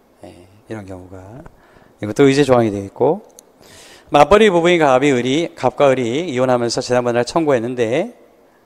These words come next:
고가의 분재들이 많아 그걸 두고 서로 자신의 기여도에, 기여도가 높아 자신의 소유재산이라고 다투게 되었다. 이 경우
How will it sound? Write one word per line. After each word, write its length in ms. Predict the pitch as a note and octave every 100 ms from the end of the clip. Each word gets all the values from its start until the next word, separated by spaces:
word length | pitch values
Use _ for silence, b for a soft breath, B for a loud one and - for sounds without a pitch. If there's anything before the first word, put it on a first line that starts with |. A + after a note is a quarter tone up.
| _ _ B B B B B B _
고가의 460 | - E3+ F#3+ G3 F#3+
분재들이 420 | D#3 D3+ D3 D#3
많아 520 | C3 A#2 B2+ C3 G#2
그걸 260 | - C#3 C#3+
두고 320 | - B2 A#2
서로 220 | A2 D#3+
자신의 520 | C3+ A#2+ B2+ B2+ B2+ C#3
기여도에, 680 | - D3 D#3 D3+ C3 G2+
기여도가 360 | - C3 C3+ C#3
높아 440 | A#2 A2 C3 A2+
자신의 360 | A2 A#2+ C3+ C3
소유재산이라고 720 | C#3+ C#3 B2 A#2+ A2+ A#2 A#2+
다투게 300 | B2 G#2+ A#2+
되었다. 300 | A2 G2+ G2+ -
이 140 | C#3
경우 500 | D3+ E3+ D3+ A#2+ F#3